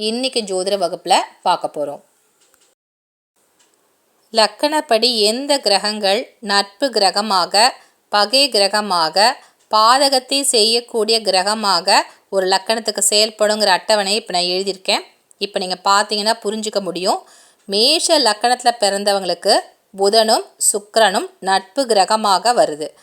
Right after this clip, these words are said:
அதனால மேஷ லக்கணத்துல பிறந்தவங்களுக்கு இந்த இரண்டு கிரகங்கள் எந்த ஸ்தானத்தில் வந்து இருந்தாலும் அதிகப்படியான பிரச்சனைகளை தரமாட்டாங்க. அதே நேரத்துல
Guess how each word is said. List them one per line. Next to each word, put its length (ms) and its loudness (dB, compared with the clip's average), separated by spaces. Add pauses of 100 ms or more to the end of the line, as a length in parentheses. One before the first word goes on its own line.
(280)
அதனால 340 2 (600)
மேஷ 400 0
லக்கணத்துல 500 -2
பிறந்தவங்களுக்கு 600 -4 (500)
இந்த 140 -2 (140)
இரண்டு 380 -2
கிரகங்கள் 540 2 (500)
எந்த 200 -2 (160)
ஸ்தானத்தில் 680 0
வந்து 240 -2 (140)
இருந்தாலும் 600 0 (420)
அதிகப்படியான 1000 2
பிரச்சனைகளை 640 0 (320)
தரமாட்டாங்க. 680 0 (580)
அதே 200 0 (160)
நேரத்துல 460 -2